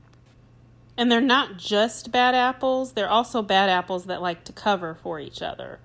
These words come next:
So I don't know if some of you saw the video that the police union made that they released today,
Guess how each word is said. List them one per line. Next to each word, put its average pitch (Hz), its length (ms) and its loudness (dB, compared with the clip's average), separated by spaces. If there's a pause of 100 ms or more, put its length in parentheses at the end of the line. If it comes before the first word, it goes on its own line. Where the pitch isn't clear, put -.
(440)
So 208 640 2 (380)
I 220 120 2
don't 247 260 2
know 240 220 0
if 226 100 -8
some 220 180 -2
of 208 120 -4
you 202 100 -8
saw 190 420 0
the 180 120 -4
video 170 420 -2
that 156 160 -10
the 160 80 -10
police 175 500 -8
union 165 380 -6
made 147 540 -10
that 156 200 -6
they 160 140 -6
released 156 480 -10
today, 147 520 -10